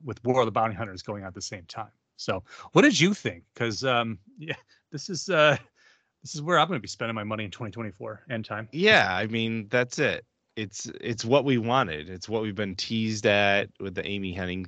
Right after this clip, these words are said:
Speaker 2: stuff and thirteen thirteen and all of that. So it's fantastic, and I am eagerly anticipating this game, especially after, 'cause, like,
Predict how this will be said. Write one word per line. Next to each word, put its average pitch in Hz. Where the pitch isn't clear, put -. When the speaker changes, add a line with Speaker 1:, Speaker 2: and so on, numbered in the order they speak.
Speaker 2:
stuff 90
and 78
thirteen 98
thirteen 90
and 85
all 90
of 85
that. 95
So 87
it's -
fantastic, 98
and 85
I 85
am 90
eagerly 95
anticipating 85
this 78
game, -
especially 131
after, 113
'cause, 120
like, 113